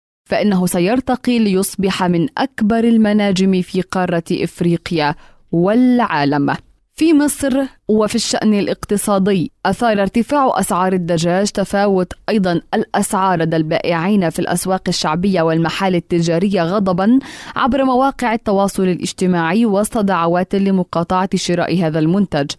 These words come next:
وأطلق ناشطون حملة عبر وسائل التواصل الاجتماعي تحت هاشتاج مقاطعة الفراخ لمدة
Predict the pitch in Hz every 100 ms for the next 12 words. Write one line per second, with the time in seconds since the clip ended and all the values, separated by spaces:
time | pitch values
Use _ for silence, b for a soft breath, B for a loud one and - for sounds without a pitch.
0 | _ _ - 214 359 349 302 233 202 185
1 | 196 233 247 208 202 - 285 226 - 208
2 | 226 196 185 190 180 180 233 - 196 -
3 | 185 196 196 190 180 - 226 - 196 175
4 | 165 220 269 214 - 170 170 165 - 226
5 | 233 185 180 - 202 208 180 185 - 165
6 | 175 180 190 175 170 190 196 175